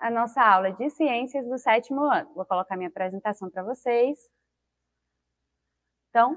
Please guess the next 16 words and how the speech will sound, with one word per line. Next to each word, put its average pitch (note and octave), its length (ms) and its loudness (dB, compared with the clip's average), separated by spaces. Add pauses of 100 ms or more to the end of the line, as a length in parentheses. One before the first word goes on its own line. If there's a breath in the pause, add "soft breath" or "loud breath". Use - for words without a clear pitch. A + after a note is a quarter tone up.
como C4+ 200 8
eu C4 40 4
já B3+ 140 4
falei, A#3 420 6 (240)
vamos C4+ 340 4
lá C4 180 6
iniciar C4 420 4
a B3 60 2
nossa B3+ 260 0
aula D4+ 300 6
de E4 100 -2
ciências D4 500 -2
do B3+ 120 -10
sétimo C4 420 2
ano. C#4 240 0 (1500)
Então, G#3 260 2